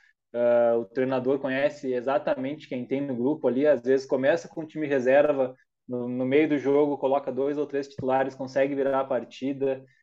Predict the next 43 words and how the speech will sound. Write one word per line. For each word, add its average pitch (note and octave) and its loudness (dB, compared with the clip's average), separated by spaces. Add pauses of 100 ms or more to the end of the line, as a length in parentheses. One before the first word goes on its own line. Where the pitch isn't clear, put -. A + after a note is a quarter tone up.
(160)
Eu B2 -2
acho C3+ 2
que - -6
sobra E3 6
um C3 -6
pouco, C#3+ -2
assim, C3 -10
no C3 -4
Brasil, A#2+ 0 (280)
até A#2 0
porque, D3+ 0
como D3 -8
a - -4
gente C#3 -12
já B2+ 2
aconteceu C3+ -2
há C#3 2
muito C3+ -6
tempo C#3 -4
aí, B2+ 0
com, A2 -6 (160)
aconteceu A#2+ -4
há B2+ 2
tempos B2+ -8
atrás B2 -2
com C3 -2
o A#2 -4
Grêmio C3+ 0
também, B2 -8 (640)
ah, B2+ 6
o C#3+ 6
treinador D#3 4
conhece F3+ 2
o - 6
elenco, D#3 2
é C#3+ 10
o C#3+ 2
mesmo D#3 0
elenco D#3 0
faz C#3 2
dois, D3+ -2
três C3+ -4
anos C#3+ -8